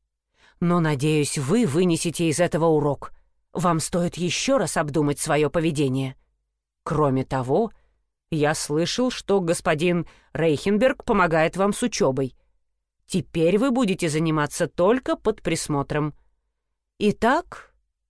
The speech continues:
думаю, мы прояснили всё необходимое».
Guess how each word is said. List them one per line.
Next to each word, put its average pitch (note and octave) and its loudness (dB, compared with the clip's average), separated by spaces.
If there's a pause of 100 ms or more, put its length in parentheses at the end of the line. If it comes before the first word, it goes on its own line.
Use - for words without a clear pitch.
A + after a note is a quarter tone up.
(200)
думаю, G#3 2
мы G3+ 4
прояснили F3+ 0
всё F3 -2
необходимое». C3+ -4